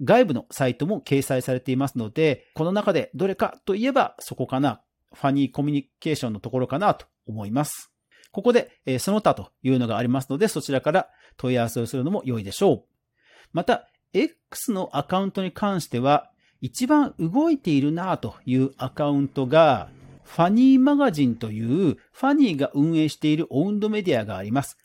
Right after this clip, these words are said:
その派生Xのアカウントで、Fさん、ファニーの中にいる人というスタッ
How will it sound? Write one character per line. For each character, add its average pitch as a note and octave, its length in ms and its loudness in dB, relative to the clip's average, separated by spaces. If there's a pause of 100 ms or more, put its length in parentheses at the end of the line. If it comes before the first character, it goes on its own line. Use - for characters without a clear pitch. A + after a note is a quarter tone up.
(180)
そ A3 200 -2
の B3+ 400 2
派 - 200 -4
生 - 440 -2
X - 400 -6
の A#2+ 100 0
ア G#2+ 80 -6
カ B2+ 120 -2
ウ A#2+ 80 -2
ン A2+ 40 -4
ト A#2 100 -8
で、 B2+ 320 0 (380)
F A#3 220 2
さ D#3 160 2
ん、 F#2 160 -8 (200)
フ - 140 -2
ァ D4 60 6
ニ C4+ 180 4
ー - 20 2
の G#2 100 -2
中 F3 260 0
に G#2 180 -2
い A2 40 -6
る D3+ 100 0
人 - 340 -2 (160)
と C#3+ 100 0
い C#3 240 2
う - 60 0 (120)
ス - 120 -18
タ C#4 140 0
ッ - 20 -8